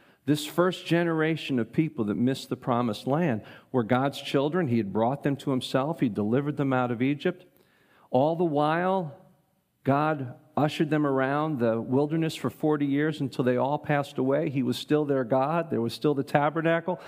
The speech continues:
They were still following him. He was still feeding them with the manna. They were still in relationship with him, but they were unable to step into this full life that God had prepared for them.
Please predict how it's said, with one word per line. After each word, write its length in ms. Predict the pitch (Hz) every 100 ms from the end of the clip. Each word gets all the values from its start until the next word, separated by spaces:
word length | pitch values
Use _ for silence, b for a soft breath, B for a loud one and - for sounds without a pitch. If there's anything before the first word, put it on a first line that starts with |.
| B B
They 140 | 135
were 80 | 127
still 260 | - 151
following 600 | 135 - 139 151 160 170
him. 200 | 165 185
He 120 | 147 123
was 120 | 123
still 240 | - 156
feeding 460 | - - 165 165 165
them 180 | 160 160
with 160 | 156
the 80 | 147
manna. 500 | 135 135 151 185 196 - - B B B B B B -
They 100 | 127
were 100 | 131
still 300 | - 180 185
in 100 | 185
relationship 800 | 180 180 196 - 143 131 107
with 220 | 113 107 -
him, 220 | 98 92
but 180 | 104 110
they 100 | 123
were 180 | 127 -
unable 760 | 160 196 196 170 180 175 135 127
to 120 | 139
step 480 | - - 147 - -
into 400 | 160 185 196 -
this 280 | 165 143 -
full 840 | - - - 233 240 240 240 247 233
life 600 | 214 202 127 95 - - b b b b -
that 120 | 127
God 340 | 113 135 147
had 480 | 139 139 127 - -
prepared 420 | - 113 127 120
for 100 | -
them. 140 | 113